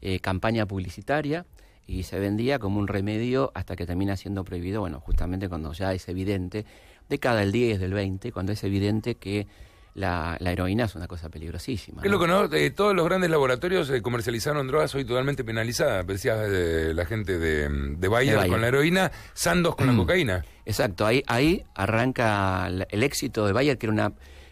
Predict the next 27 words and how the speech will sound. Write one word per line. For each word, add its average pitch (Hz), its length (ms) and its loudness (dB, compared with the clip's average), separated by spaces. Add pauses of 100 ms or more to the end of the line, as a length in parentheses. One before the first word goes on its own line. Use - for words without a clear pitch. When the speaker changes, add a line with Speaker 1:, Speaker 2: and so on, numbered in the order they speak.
Speaker 1:
una 117 200 2
planta 123 300 2
de 110 100 2
colorantes, 90 720 -2
vendía 95 460 0
colorantes 82 580 -4
Bayer, 80 320 -6
¿no? 123 160 -6
Speaker 2:
Ajá. - 100 -4
Speaker 1:
Y 92 200 0
pasa, 107 480 0
por 76 100 -10
supuesto, 92 340 -2
al 101 80 0
frente 104 440 0 (440)
con 95 160 0
la 101 80 4
aspirina, 123 540 4 (240)
su - 160 -10
gran 107 220 2
producto, 104 560 0
y 95 140 -2
la, 87 220 -2
eh, 87 400 -6
la 92 120 0
heroína, 95 480 2
¿no? 104 160 -4